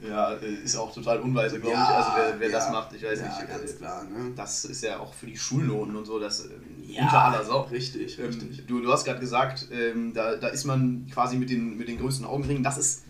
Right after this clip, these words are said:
Speaker 1: keine schlechte Überleitung zu einem Thema, was ich mir aufgeschrieben hab, nämlich, ähm, die Umstellung vom Schlafrhythmus. Also wir sind ja, äh, wir, wir hatten ja Ferien jetzt, äh, und dann sind wir wieder reingekommen quasi. Äh, wie stellst du das an?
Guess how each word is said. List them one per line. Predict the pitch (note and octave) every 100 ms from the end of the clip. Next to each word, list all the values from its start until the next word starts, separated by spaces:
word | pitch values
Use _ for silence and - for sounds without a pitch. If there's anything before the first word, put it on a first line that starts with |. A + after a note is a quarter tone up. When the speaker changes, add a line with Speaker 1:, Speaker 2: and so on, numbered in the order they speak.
| - -
Speaker 1:
keine | D3 D#3+
schlechte | D3 D#3 C#3+
Überleitung | D3 D3+ B2 B2 C3+
zu | -
einem | C3
Thema, | B2+ D#3 -
was |
ich | -
mir | -
aufgeschrieben | D3 - B2 A2+
hab, | A2+
nämlich, | A#2 A#2+ - -
ähm, | A2+ A2 A2 - - - - - -
die | C3+
Umstellung | F#3 G#3 D#3 D#3
vom | D3 C3+
Schlafrhythmus. | D3 F3 B2 G#2+ G#2 - -
Also | A2+
wir | A#2
sind | C3+
ja, | D#3 C#3+ C#3 - - - -
äh, | - G2 - E2 D2+ D#2+
wir, | F#2+ A2+
wir | B2
hatten | D3
ja | D3 B2+
Ferien | D3+ E3+ F#3 F3+
jetzt, | E3+ E3 -
äh, | C3+ C#3 C3+
und | C3+ C3
dann | C3 C3+ C#3 - -
sind | C3+
wir | C3
wieder | B2+ A#2+
reingekommen | C3+ B2+ A2 A2
quasi. | A2+ A2+ B2 C#3+ - - - - - - - -
Äh, | - - A#2
wie |
stellst | - D3+ -
du | C#3
das | B2
an? | G#2